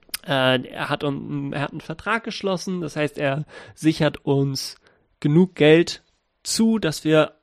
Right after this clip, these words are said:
ähm, fünf Schiffe kaufen können. Die haben drei Masten, sind zwischen zwanzig und dreißig Meter lang und können zwischen fünfundsiebzig und hundertzwanzig Tonnen,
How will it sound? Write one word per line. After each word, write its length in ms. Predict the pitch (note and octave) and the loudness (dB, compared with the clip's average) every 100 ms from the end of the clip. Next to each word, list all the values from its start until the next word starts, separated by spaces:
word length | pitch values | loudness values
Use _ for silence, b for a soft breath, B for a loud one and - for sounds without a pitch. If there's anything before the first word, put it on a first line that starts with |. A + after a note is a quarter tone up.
| _ _ | _ _
ähm, 400 | - C3 B2+ B2+ _ | -4 -2 -2 -4 _
fünf 680 | - - - A3+ A#3+ - - _ | -14 0 4 4 2 -6 -20 _
Schiffe 480 | - - F#3+ - D#3 | -4 2 0 0 -6
kaufen 460 | - C3 C3 B2 | -2 -6 -6 -16
können. 340 | - B2 - - b b b B2+ | -12 -10 -10 -16 b b b _
Die 500 | B2+ B2+ C3 A#2+ G#2 | -4 -2 -4 -6 -10
haben 220 | C3+ C3+ C3 | -10 -10 -8
drei 260 | - C#3+ D3 | -8 -6 -2
Masten, 640 | E3+ G#3+ - - G3+ G3 | -2 -2 -4 -8 -8 -8
sind 220 | F#3 C#3+ - | -8 -10 -8
zwischen 320 | - C#3 C3+ | -4 -4 -4
zwanzig 460 | - D3 D#3+ D3+ | -2 -2 -2 -8
und 80 | C3+ | -8
dreißig 360 | C3 C#3 C3 C3 | -4 -4 -4 -4
Meter 280 | E3 G3 F#3 | -4 -2 -2
lang 320 | F3+ F3+ F#3 B B B B B - | -2 -2 -6 B B B B B -2
und 520 | C#3+ C#3+ D3 D3 - | 0 2 -2 -10 -4
können 380 | - D3+ D#3 D3 | 2 2 2 -4
zwischen 460 | - E3+ E3 D#3 | -2 0 0 -2
fünfundsiebzig 1120 | D3 - A3 A3+ G3 E3+ G#3 _ - G3+ F3 | -4 0 2 4 2 0 -6 _ -6 -6 -4
und 180 | C#3 C#3+ - | -8 -10 -2
hundertzwanzig 1200 | G3 A3+ A#3+ G#3+ - - - E3 G3 - E3+ - _ | 0 4 2 0 -4 -8 -4 -4 -4 -4 -4 -4 _
Tonnen, 520 | - F#3+ G3 F#3+ G3 | 0 4 4 2 -2